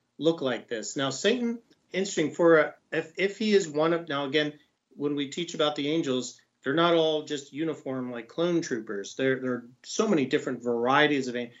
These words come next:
species, if you call them, of angels and demons. And so if Satan is a cherub, then he has four faces and four wings. But the Lord describes him a little different. He's different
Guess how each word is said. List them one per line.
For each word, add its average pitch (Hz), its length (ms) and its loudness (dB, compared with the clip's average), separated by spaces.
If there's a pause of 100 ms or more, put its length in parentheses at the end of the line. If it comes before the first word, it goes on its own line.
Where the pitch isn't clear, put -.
(120)
species, 170 600 -2
if 123 160 -6
you 131 80 -4
call 135 320 0
them, 120 100 -2
of 113 160 -8
angels 135 540 -2
and 110 180 -10
demons. 131 540 0 (380)
And 151 160 -2
so 156 340 6 (480)
if 220 340 6 (220)
Satan 196 400 0
is 147 140 -4
a 139 60 -2
cherub, 135 600 2 (300)
then 156 180 0
he 175 220 2
has 147 280 -2
four 208 360 0
faces 127 560 -4
and 120 200 -8
four 127 300 0
wings. 123 500 0 (280)
But 143 120 -2
the - 80 4
Lord 208 300 2
describes 160 480 2
him 185 140 -2
a 175 40 2
little 151 200 2
different. 143 200 -4
He's 156 140 -4
different 143 580 2